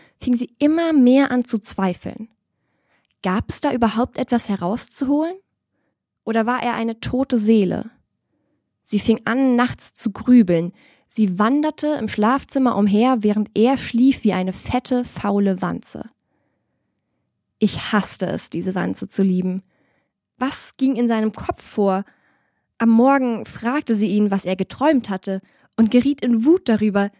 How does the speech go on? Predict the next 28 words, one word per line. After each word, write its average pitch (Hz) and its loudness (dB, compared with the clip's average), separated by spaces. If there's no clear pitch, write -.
dass 226 -6
er 302 -2
ihr 277 -4
keine 330 -4
Antwort 277 0
geben 151 -4
konnte. - -14
Er 254 0
träumte - -2
nicht. - -18
Niemals. 311 -2
Sie 285 4
hingegen 202 0
hatte 175 -6
viele 247 2
Träume. 170 -4
Sie 202 -6
wollte 214 2
raus 254 2
aus 196 -8
dieser 190 -6
Stadt, - -6
aus 190 -6
dieser 190 -2
Welt, 214 2
aus - -6
diesem 202 2
Leben. 180 2